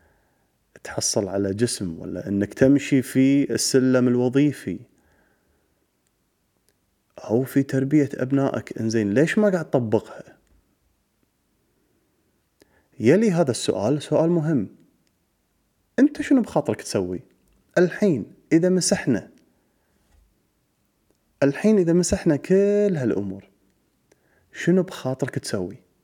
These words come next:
فطبعا أنا ما انصدمت، الشخص اللي كنت معاه في ال-، في الجلسة كان عنده جواب على طول،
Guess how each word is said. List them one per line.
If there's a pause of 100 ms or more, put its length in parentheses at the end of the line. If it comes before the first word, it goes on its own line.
(2000)
فطبعا (420)
أنا
ما
انصدمت،
الشخص
اللي
كنت
معاه
في
ال-،
في
الجلسة
كان
عنده
جواب
على
طول،